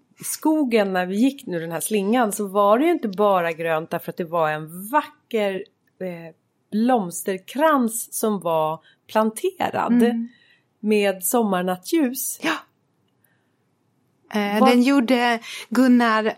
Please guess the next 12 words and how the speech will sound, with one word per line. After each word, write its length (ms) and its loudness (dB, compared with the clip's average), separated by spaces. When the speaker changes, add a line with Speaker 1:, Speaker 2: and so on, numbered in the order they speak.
Speaker 2:
<clears throat> 1040 -6
vi 160 -2
var, 540 2
ehm, 240 -2
i 320 0
februari 1000 0
stod 340 0
vi 100 -2
där. 320 0
Eh, 340 0
och 180 -10
så, 300 -2